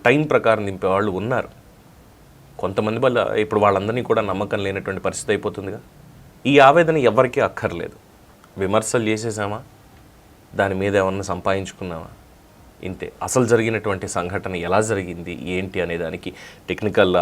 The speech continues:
ఆధారాలున్నా, లేదు దానికి ఆంధ్రప్రదేశ్ రూట్‌లో తిప్పుతున్నారు అని చెప్పి, సరే దాన్ని సపరేట్గా మాట్లాడుకుందాం. Anyway, ఇటువంటి సంఘటనలు మళ్ళీ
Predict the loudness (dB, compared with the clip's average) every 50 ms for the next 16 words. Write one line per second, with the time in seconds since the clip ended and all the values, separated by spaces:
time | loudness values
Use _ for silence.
0 | 2 0 2 2 2 4 2 2 0 -2 -4 -6 -8 -10 -12 -16 -20 -20 -20 -20
1 | -20 -20 -20 -18 -4 2 4 4 6 4 2 -2 -4 -12 -8 0 2 2 2 0
2 | -4 -4 -2 -2 -2 0 0 0 0 2 4 4 4 6 6 4 4 4 4 2
3 | 4 4 2 2 0 -4 -6 0 0 0 0 0 -6 -10 -10 -10 -8 -6 -6 -4
4 | -6 -6 -6 -6 -10 -10 -12 -10 4 4 6 6 6 6 4 4 4 0 -2 -2
5 | 2 2 2 4 6 4 4 2 -2 -2 -2 -4 -2 -2 -4 -4 -6 -10 -10 -10
6 | -10 -12 -18 -20 -20 -20 -20 -20 -10 -2 2 4 6 8 8 6 6 2 -6 -16
7 | -20 -20 -20 -8 -6 0 4 4 4 4 4 2 2 2 2 2 2 2 2 2
8 | 2 0 0